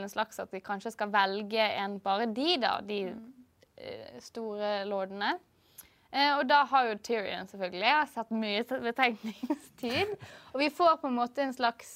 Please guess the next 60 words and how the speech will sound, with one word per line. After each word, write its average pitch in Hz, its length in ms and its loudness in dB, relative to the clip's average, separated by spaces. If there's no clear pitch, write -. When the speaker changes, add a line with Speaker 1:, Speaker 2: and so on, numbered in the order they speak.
Speaker 1:
svar 240 340 4
på 208 160 -2
hvorf-, - 480 -6
eller 233 180 2
vi, 233 120 -6
det - 100 -2
blir 240 160 0
til 247 120 -4
vist 240 180 -4
tilbake 233 440 -2
til 208 180 -6
den 214 140 -6
samtalen 196 760 -4
Speaker 2:
Mm. 220 140 -14
Speaker 1:
hvor 208 160 -8
Bran 208 240 -2
hadde 196 340 -6
med, 196 380 -10
eh, 196 240 -8
nei, 214 140 -6
Tyrion 214 300 -4
hadde 202 160 -6
med 208 120 -8
Bran 202 280 -6
foran 196 240 -4
peisen 208 420 -10
i, 185 60 -10
i 202 280 -4
Winterfell, 226 520 2
som 247 140 -6
egentlig 214 240 -4
ble 208 100 -2
sagt 196 160 -6
sånn, - 140 -12
«Nei, 170 80 -8
men 190 140 -8
det 190 100 -6
var 190 80 -4
egentlig 220 240 -6
ikke 220 140 -4
så - 20 -4
viktig.» 196 320 -8
Jo, 339 160 2
det 466 100 2
var 381 140 6
jo 220 80 0
det. 294 120 6
Hadde 254 160 0
ikke 254 100 -6
det 240 60 2
vært 233 80 -2
for 233 100 -6
den 214 80 -6
samtalen, 208 320 -6
så 208 140 -8
hadde 214 100 -2
vel 339 160 -4
kanskje 214 400 -8
ikke 202 160 -10
heller 196 380 -8